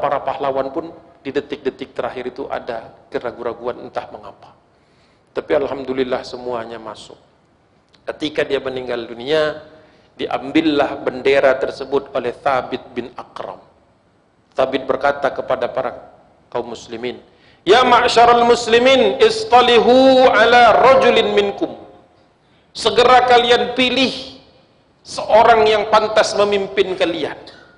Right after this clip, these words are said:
Orang-orang berkata, "Qalu anta, anta." "Kau saja, kau saja. Kau sudah pegang benderanya kan? Kau usah dioper lagi, kau udah pegang bendera langsung pimpin."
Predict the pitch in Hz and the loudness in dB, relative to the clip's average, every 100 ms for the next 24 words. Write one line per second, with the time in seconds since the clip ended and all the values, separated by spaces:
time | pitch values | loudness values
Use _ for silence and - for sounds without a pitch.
0 | _ _ _ _ _ 147 143 170 160 160 | _ _ _ _ _ 0 2 2 2 0
1 | 151 165 165 175 - 160 175 180 180 180 | -2 0 0 0 0 2 2 2 -4 -2
2 | 208 185 180 165 117 107 - - 196 190 | -2 -2 -4 -6 -6 -14 -14 -10 -10 -10
3 | 156 143 - _ _ _ - 180 190 208 | -12 -12 -18 _ _ _ -6 -2 -2 -4
4 | 196 151 - 190 196 185 - _ _ _ | -4 -4 -4 -8 -10 -16 -20 _ _ _
5 | - 180 185 196 196 202 202 208 214 214 | -4 -4 -2 -4 -2 -2 -2 -2 0 2
6 | 196 202 233 - - - _ _ - - | 0 -2 -6 -8 -18 -20 _ _ -8 -8
7 | - 180 185 180 - 180 - 180 185 185 | -6 -8 -8 -12 -6 -4 0 0 0 -2
8 | 170 - 156 160 160 165 165 160 165 170 | -8 -8 -6 -4 0 0 -2 -2 -2 -2
9 | 160 156 151 - 143 135 120 | -2 -6 -10 -14 -16 -16 -18